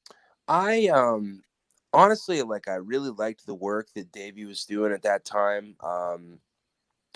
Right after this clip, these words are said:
I thought she had a lot of potential to be, especially when live events came back, and I,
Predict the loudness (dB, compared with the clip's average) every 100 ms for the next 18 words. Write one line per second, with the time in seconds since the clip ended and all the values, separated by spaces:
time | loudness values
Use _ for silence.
0 | -6 2 4 4 2 -6 -4 -4 -4 -4
1 | -6 -12 -12 -12 -12 -12 -8 -4 -4 -2
2 | -2 0 0 2 2 0 -2 -6 -6 -8
3 | -8 -4 -2 -2 -4 -8 -10